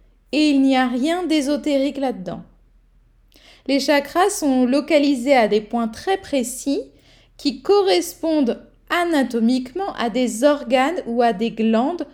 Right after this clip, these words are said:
dont on connaît parfaitement les fonctions vitales.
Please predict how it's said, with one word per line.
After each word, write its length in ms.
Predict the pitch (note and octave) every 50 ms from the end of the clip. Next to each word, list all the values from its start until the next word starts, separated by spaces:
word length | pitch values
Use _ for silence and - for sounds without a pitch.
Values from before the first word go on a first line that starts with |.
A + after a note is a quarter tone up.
| - _ _ _ _ -
dont 260 | A3 B3+ C4 D4 C4 -
on 160 | E4 D4 C4+
connaît 500 | C4 B3+ - D4 C#4 B3+ A3+ A#3+ C4 D#4+
parfaitement 680 | - - - F4+ - - - - A#3 G#3+ A3 A#3+ B3+ D4
les 160 | D#4 D4+ B3+ B3
fonctions 540 | B3+ - A#3+ A3+ A3 A3 - - C#4 C#4
vitales. 720 | B3+ A3 A3+ A#3+ A#3+ B3 - A#3 G3 F3+ F3 F3 - -